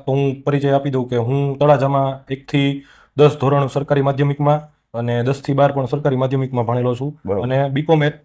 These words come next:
Speaker 1: બીકોમ સુધીનો મેં અભ્યાસ કર્યો છે.
Speaker 2: બરોબર.
Speaker 1: અને તે વાય જે જે દોશી તળાજા કોલેજમાંથી. અને ત્યાં કોલેજના પ્રથમ વર્ષ દરમિયાન હું છાત્ર સંઘ એ બી વી પી જોડાણો હતો.
Speaker 2: બરોબર.
Speaker 1: ત્યારે અમારા, અ, તળાજાના મ-, નગર મંત્રી તરીકે દિવ્યરાજસિંહ વાળા હતા, તે દરમિયાન અમને કામ કરવાનો મોકો મળ્યો હતો.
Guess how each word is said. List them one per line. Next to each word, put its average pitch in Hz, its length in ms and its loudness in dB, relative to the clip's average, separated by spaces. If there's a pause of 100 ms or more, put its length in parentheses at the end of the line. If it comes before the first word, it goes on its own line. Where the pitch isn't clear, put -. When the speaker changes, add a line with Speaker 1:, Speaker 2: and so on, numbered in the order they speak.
Speaker 1:
બીકોમ 160 300 2
સુધીનો 143 300 -2
મેં 135 120 0
અભ્યાસ 135 320 2
કર્યો 131 220 0
છે. 127 160 -2 (300)
Speaker 2:
બરોબર. 107 280 -2
Speaker 1:
અને 127 180 -2
તે 139 160 4
વાય 139 180 4
જે 139 120 0
જે 139 180 2
દોશી 139 340 -2
તળાજા 135 300 4
કોલેજમાંથી. 127 640 -2
અને 131 200 -2
ત્યાં 156 580 4
કોલેજના 151 340 4
પ્રથમ 156 280 2
વર્ષ 143 180 -2
દરમિયાન 139 480 4 (220)
હું 131 220 0
છાત્ર 151 240 4
સંઘ 143 160 2
એ 139 80 2
બી 151 120 4
વી 143 100 4
પી 143 160 -4
જોડાણો 139 320 6
હતો. 135 340 -2
Speaker 2:
બરોબર. 117 260 2
Speaker 1:
ત્યારે 143 160 6
અમારા, 143 560 6 (260)
અ, 127 280 2
તળાજાના 143 640 6
મ-, 139 120 4
નગર 156 320 2
મંત્રી 151 260 -2
તરીકે 143 400 0 (300)
દિવ્યરાજસિંહ 143 420 4
વાળા 143 160 8
હતા, 139 180 4
તે 143 140 2
દરમિયાન 143 320 2
અમને 143 340 0
કામ 147 200 4
કરવાનો 143 300 0
મોકો 139 240 0
મળ્યો 151 200 4
હતો. 151 280 2